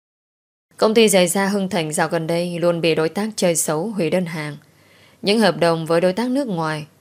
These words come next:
dẫu đã được thương thảo, nhưng mà đến phút cuối thì bị họ thay đổi, đưa ra rất nhiều lý do để từ chối. Liên tục ba tháng liền, công ty sản xuất giảm hẳn đi. Số lượng hàng tồn kho thì nhiều.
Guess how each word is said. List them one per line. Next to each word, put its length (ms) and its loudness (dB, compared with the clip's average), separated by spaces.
dẫu 180 0
đã 100 4
được 240 2
thương 240 -4
thảo, 300 -8
nhưng 180 2
mà 60 2
đến 220 0
phút 240 -6
cuối 420 -2
thì 320 -2
bị 160 -2
họ 300 -4
thay 180 -4
đổi, 260 -2
đưa 200 4
ra 180 2
rất 140 2
nhiều 200 2
lý 160 0
do 220 -2
để 120 -2
từ 220 -6
chối. 320 -6
Liên 380 4
tục 280 2
ba 220 4
tháng 280 -2
liền, 360 0
công 220 0
ty 120 4
sản 240 -2
xuất 220 0
giảm 260 0
hẳn 220 -6
đi. 260 -4
Số 220 6
lượng 360 6
hàng 300 -2
tồn 200 2
kho 240 -2
thì 140 -4
nhiều. 340 -2